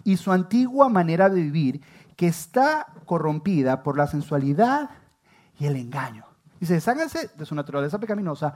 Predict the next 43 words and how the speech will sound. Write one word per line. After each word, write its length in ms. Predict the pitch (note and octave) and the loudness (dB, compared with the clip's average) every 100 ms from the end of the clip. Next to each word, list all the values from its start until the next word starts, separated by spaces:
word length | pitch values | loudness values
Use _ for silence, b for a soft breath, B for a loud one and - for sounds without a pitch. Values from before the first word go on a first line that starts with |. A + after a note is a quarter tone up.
| B B B | B B B
y 120 | G3+ | 4
de 120 | G#3+ | 4
su 140 | - G3+ | 4 0
antigua 440 | F#3+ A#3 B3 C#4 | 2 2 2 4
manera 260 | A#3 F#3+ G#3 | 2 2 2
de 60 | |
vivir". 140 | F#3 E3 | 0 -2
Cuando 200 | D#3+ F#3 | 2 2
habla 120 | C#4 | 4
de 60 | |
antigua 340 | A#3 F#3+ G3+ B3 | 2 0 -2 0
manera 240 | F#3+ F#3 | 2 2
de 60 | G3+ | 2
vivir, 240 | F#3 F#3+ | 2 0
está 160 | D3+ F3 | 0 0
hablando 240 | F#3 G3 | 0 0
de 200 | F3 - - | -4 -6 -2
hábitos 880 | E3+ G3 A3+ A3 - B3+ B3 - _ | 2 2 0 -6 -10 -10 -12 -18 _
o 120 | D3 | -8
formas 640 | C3 - - D#3+ D3+ F3 D#3 | -8 -10 -8 -6 -4 -4 -4
de 80 | |
vida. 340 | D3+ E3 B2+ - b b b | -4 -4 -6 -14 b b b
Dice, 140 | G3+ F3 | -4 2
"¿Sabes 180 | G#3+ A#3 | 2 2
qué? 200 | D4+ - b b b | -2 -2 b b b
Ustedes 280 | D#3+ A#3 C#4 | 0 4 4
llegaron 360 | C#4 C#4 A#3+ F#3+ | 6 6 6 2
y 20 | |
tienen 260 | G3 A3 | 0 -2
ciertos 480 | A3 A#3+ A#3 A3+ - - | 0 0 0 -2 -6 -4
hábitos. 600 | G3 D3+ - A2+ A2 _ _ _ | -2 -2 -6 -14 -18 _ _ _
Tienen 220 | F3+ G3 | -4 -2
que 120 | G#3 | -2
deshacerse 580 | F#3+ D3+ C3+ D#3+ D#3 C#3+ | -2 -4 -4 -4 -4 -6
de 60 | C3 | -10
esos 180 | B2 B2 | -10 -12
hábitos. 480 | B2 G#2 _ _ _ b | -12 -16 _ _ _ b
Hay 160 | - F3 | -2 0
unos 160 | A#3+ A#3 | 2 4
hábitos 440 | A#3+ C#4 C4 C#4+ | 6 6 6 4
que 140 | - G#3 | 4 0
necesitas 680 | F3 D#3+ D3+ - E3+ G#3 G3 | 0 -4 -8 -6 -4 -4 -2
cambiar, 380 | F3+ F3+ G3 | -2 4 2